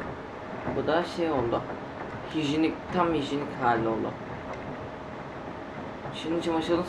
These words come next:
son halini bitiş zamanında göstereceğim. Evet. Al size foşu foşu bol köpüklü yıkamalar.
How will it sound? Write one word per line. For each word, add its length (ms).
son 100
halini 420
bitiş 200
zamanında 580
göstereceğim. 640
Evet. 300
Al 140
size 340
foşu 380
foşu 420
bol 140
köpüklü 460
yıkamalar. 420